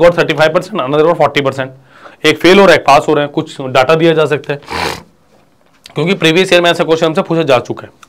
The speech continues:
Clear? In a test, minimum passing percentage for girls and boys is thirty five percent। देखो, अब अलग-अलग है, ये मेरे पास zero percent minimum, ये मेरे पास सौ परसेंट maximum। Clear? अच्छा, अगर मैं girls की बात करूं, कितना percent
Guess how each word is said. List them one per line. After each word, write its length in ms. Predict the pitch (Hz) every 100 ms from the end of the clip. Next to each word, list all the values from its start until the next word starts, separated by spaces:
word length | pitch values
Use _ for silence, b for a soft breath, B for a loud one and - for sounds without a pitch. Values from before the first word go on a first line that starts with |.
| _ _
Clear? 220 | 185 - b b b b b b b 160
In 120 | 208
a 20 | 208
test, 200 | 226 156 151
minimum 260 | 175 208 185
passing 260 | 156 180 170
percentage 380 | 156 151 170 170
for 100 | 170
girls 180 | 151 147
and 80 | 170
boys 180 | 151 147
is 140 | 180 165
thirty 200 | 131 135
five 160 | 135 120
percent। 200 | 110 131
देखो, 180 | 147 135
अब 220 | 127 147
अलग-अलग 380 | 147 143 139 110
है, 100 | 101 _ _ _ _ _ _ _ _ b b b b b 151 151 135 127
ये 140 | 143
मेरे 140 | 160
पास 140 | 160 165
zero 200 | 131 139
percent 320 | 143 170 160
minimum, 340 | 143 151 180 202 131
ये 100 | 131
मेरे 160 | 135
पास 160 | 165 165
सौ 100 | 135
परसेंट 280 | 131 123 156
maximum। 400 | 120 - 110 101
Clear? 360 | - 165 175 - _ - _ - _ _ _ - - - _ _ _ _ _ - - B B B B
अच्छा, 220 | 127 123 160
अगर 140 | 196
मैं 140 | 214
girls 180 | 160 156
की 100 | 196
बात 220 | 190 190
करूं, 180 | 185 196
कितना 280 | 202 170 180
percent 360 | 180 180 196